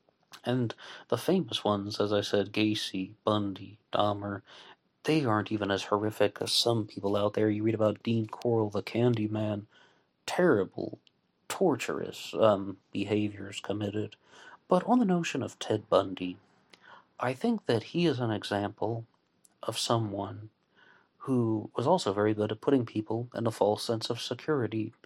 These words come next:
Ted Bundy did not have a first-hand connection to all of his victims, and you must have heard that story at some point where he would wear a fake cast on his arm, and he would say something,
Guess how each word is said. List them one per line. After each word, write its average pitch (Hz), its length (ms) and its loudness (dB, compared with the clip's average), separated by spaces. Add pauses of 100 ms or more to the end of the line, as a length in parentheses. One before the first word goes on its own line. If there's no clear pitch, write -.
(460)
Ted 190 220 4
Bundy 143 280 0
did - 160 -8
not 110 180 0
have 98 140 -2
a 92 60 -8
first-hand 104 440 -4
connection 101 760 -6
to 107 120 -10
all 107 220 -2
of 98 80 -6
his 104 160 -4
victims, 104 640 -8 (340)
and 135 100 -2
you 131 140 -2
must 123 320 0
have - 140 -4
heard 104 180 -4
that 101 160 -2
story 104 340 -2
at 101 120 -6
some 104 200 -2
point 104 280 -4
where 107 160 -4 (260)
he 135 160 0
would 117 140 0
wear 117 160 4
a 110 60 2
fake 113 360 -2
cast 101 420 0
on 107 140 2
his 104 160 -2
arm, 110 300 4
and 117 100 -2
he 143 60 2
would 127 120 2
say 117 220 0
something, 113 320 0